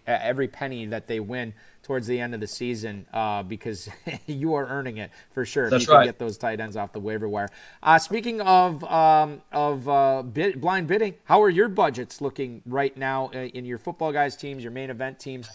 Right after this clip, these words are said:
Speaker 2: <laughs>
Speaker 1: in the F F P C? It was, you know, you start with a thousand dollars at, at the, uh, at the beginning of the season. We're now entering week seven. You still have a lot of funds left. Are, are they mostly tapped out? How are they looking?
Speaker 2: Uh, you know,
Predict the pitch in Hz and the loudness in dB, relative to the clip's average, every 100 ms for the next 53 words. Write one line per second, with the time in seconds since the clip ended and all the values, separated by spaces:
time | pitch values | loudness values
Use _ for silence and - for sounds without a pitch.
0 | 139 117 143 143 147 139 151 135 - 143 | -4 -4 -6 -4 -2 0 0 -4 -4 -8
1 | 131 147 135 127 113 - - 120 117 117 | -6 -2 0 -2 -6 -14 -14 -10 -8 -10
2 | - 151 143 123 120 139 135 127 123 127 | -4 -4 -4 -8 -2 0 0 -2 0 0
3 | 127 113 120 - 110 - 113 113 110 107 | 0 -4 -12 -12 -12 -10 -8 -6 -4 -6
4 | 104 - 107 107 135 131 123 113 - 135 | -8 -10 -14 -6 -6 -6 -10 -10 -8 -6
5 | 131 127 117 120 123 123 117 123 117 117 | -6 -6 -6 -4 -6 -8 -8 -10 -6 -6
6 | 123 - 139 135 135 _ _ - 135 - | -8 -2 0 0 -4 _ _ -12 -6 2
7 | 165 156 151 151 143 165 160 143 160 175 | 4 4 4 4 2 -4 -4 -4 0 0
8 | - 147 - 131 131 131 143 - 147 123 | 0 -4 -2 -4 -4 -6 -8 -6 -6 -2
9 | 143 135 - 143 160 - 151 151 139 131 | -2 -2 0 -2 -2 0 0 0 -2 -4
10 | - 104 _ 240 - _ _ _ 156 180 | -8 -14 _ -4 -4 _ _ _ 8 12
11 | 202 202 196 240 208 208 | 12 12 12 10 12 10